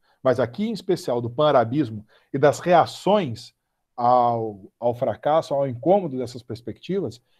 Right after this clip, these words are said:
é algo que não nos separa do Oriente Médio, mas nos aproxima. Né? Voltando, e para terminar,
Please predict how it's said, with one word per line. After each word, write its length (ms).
é 80
algo 380
que 760
não 160
nos 160
separa 440
do 80
Oriente 280
Médio, 280
mas 160
nos 160
aproxima. 640
Né? 240
Voltando, 760
e 160
para 180
terminar, 560